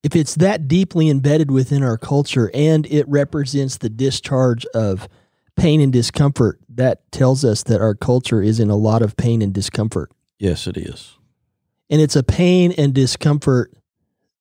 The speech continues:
Speaker 1: that we don't wanna be a part of.
Speaker 2: Yeah, we, we try to avoid pain and discomfort at
Speaker 1: Or
Speaker 2: all
Speaker 1: even
Speaker 2: costs.
Speaker 1: admit that we have.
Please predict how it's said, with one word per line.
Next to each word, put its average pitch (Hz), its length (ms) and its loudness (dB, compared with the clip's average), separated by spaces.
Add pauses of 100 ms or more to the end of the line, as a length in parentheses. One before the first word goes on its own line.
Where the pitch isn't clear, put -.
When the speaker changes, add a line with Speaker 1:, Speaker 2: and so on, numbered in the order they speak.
(140)
Speaker 1:
that 123 220 0
we 135 180 4
don't 127 240 -4
wanna 123 200 0
be 113 160 2
a 98 40 -2
part 117 300 0
of. 87 320 -4 (240)
Speaker 2:
Yeah, 85 140 -6
we, 98 420 -4
we 104 100 -2
try 98 300 -2
to 85 160 -4
avoid 92 560 -4
pain 92 440 -4
and 90 140 -14
discomfort - 800 -14
at - 140 -12
Speaker 1:
Or 147 160 2
Speaker 2:
all - 20 2
Speaker 1:
even 156 220 2
Speaker 2:
costs. 127 100 0
Speaker 1:
admit 135 240 -2
that 123 120 0
we 120 120 2
have. 120 480 -4